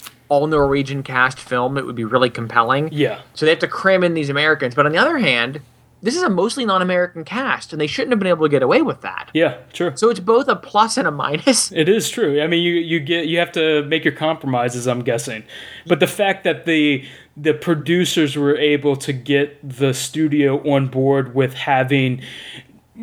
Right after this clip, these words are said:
Speaker 2: pretty much no-name actors from,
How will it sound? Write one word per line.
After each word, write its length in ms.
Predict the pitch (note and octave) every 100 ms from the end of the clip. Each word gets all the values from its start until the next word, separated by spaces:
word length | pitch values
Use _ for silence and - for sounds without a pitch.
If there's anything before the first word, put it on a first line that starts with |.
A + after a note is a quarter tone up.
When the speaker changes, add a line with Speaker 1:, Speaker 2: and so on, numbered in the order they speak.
| D#3
Speaker 2:
pretty 260 | - E4
much 560 | D4+ D#3 C#3 C3+ - - _ _ _ -
no-name 600 | F#3 F3 F3+ F3 D#3 C#3
actors 600 | D#3 F3 - B2 D#2+ -
from, 480 | - F3+ D3+ C#3+